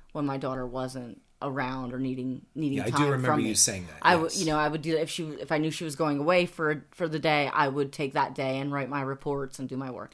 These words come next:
Speaker 2: Right.
Speaker 1: Anyway, on top of that, I thought, "Let me try to make some money." Obviously, I can't take on a second job because I can't be away from the house and away from her. So these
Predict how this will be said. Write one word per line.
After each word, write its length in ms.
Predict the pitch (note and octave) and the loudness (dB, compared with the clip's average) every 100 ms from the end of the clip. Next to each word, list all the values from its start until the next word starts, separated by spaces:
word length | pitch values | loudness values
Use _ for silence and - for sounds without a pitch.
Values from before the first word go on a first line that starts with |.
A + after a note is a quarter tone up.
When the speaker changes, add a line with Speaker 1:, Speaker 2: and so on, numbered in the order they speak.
| - | -14
Speaker 2:
Right. 100 | - - - D#4 | -14 -16 4 8
Speaker 1:
Anyway, 460 | A3 D3 D3 C3 - - - - _ | 8 8 0 -4 -10 -20 -20 -20 _
on 180 | C#4+ D4+ | 10 10
top 280 | C#4+ D4 C4+ | 12 10 10
of 60 | A3 | 8
that, 140 | F3+ | 8
I 120 | F3+ | 8
thought, 280 | - F#3 F3 | 8 8 8
"Let 140 | G#3+ | 6
me 100 | A#3+ | 4
try 220 | - A3+ G3+ | 2 4 4
to 80 | |
make 180 | F3+ E3+ | 4 2
some 140 | - G#3+ | 2 2
money." 220 | A3 F3+ | 2 6
Obviously, 480 | F3 F#3+ G#3+ - E3+ | 8 8 6 4 2
I 60 | |
can't 440 | D#3+ - F3+ E3 - | 2 2 4 2 2
take 280 | F#3+ E3 E3+ | 0 2 2
on 260 | D#3 D#3 | 2 0
a 80 | - | -4
second 560 | - - C#4 - C#3 C#3+ | -2 4 4 2 -6 -2
job 480 | C#3 D3+ C#3+ C#3+ D3 | 4 6 6 4 -2
because 220 | - F3 | -2 -2
I 80 | E3 | 0
can't 260 | G#3+ G#3 | 2 2
be 80 | F#3 | 4
away 280 | D#3+ F3 F3+ | 2 4 2
from 220 | - E3 | 0 -2
the 80 | C#3 | 0
house 320 | D#3+ D#3+ D3+ | 4 4 2
and 60 | D3+ | -2
away 200 | D#3+ D#3 | 0 0
from 220 | D3+ C#3 | -4 -2
her. 440 | F3 F3 C#3+ C#3 - - - - | 4 4 4 -4 -10 -20 -20 -20
So 440 | - - F#3+ D#3+ D#3 | -8 2 6 6 6
these 360 | E3+ E3+ C#3+ | 2 0 -2